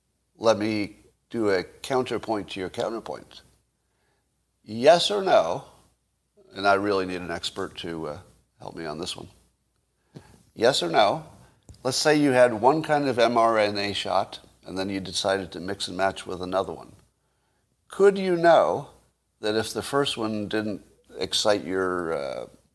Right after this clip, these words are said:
your system to basically attack itself, that the other one wouldn't? Now, I don't think you could know it,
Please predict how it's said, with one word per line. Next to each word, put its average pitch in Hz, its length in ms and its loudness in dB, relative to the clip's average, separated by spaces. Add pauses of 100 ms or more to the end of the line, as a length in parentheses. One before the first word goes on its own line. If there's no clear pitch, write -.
(360)
your 95 200 -8
system 92 580 -6
to 87 360 -10 (380)
basically 87 460 -8
attack 95 360 -2
itself, 85 460 -8 (720)
that 104 160 -4
the 117 120 0
other 143 160 4
one 87 240 -6
wouldn't? - 260 -14 (1200)
Now, 107 100 0
I - 40 2
don't 170 160 6
think 170 140 -4
you 127 120 -4
could 90 160 -4
know 180 460 2
it, - 280 -8